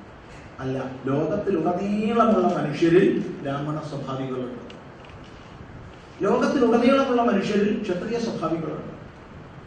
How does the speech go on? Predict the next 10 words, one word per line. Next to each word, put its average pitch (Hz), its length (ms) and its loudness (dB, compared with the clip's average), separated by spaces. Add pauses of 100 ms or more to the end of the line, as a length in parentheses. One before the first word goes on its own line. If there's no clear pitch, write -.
(420)
വൈശ്യ 180 420 0
സ്വഭാവികളുണ്ട്, 156 800 -2 (380)
ശൂദ്ര 151 260 -2
സ്വഭാവികളുണ്ട്. - 840 -8 (840)
കോടിക്കണക്കിന് 294 1400 0 (380)
ഗുണഭേദങ്ങൾ 196 1120 4 (160)
വ്യത്യസ്ത 247 540 -2
അനുപാതങ്ങളിൽ, 175 1120 0 (200)
ആ - 280 0
അനുപാതങ്ങൾ 196 880 2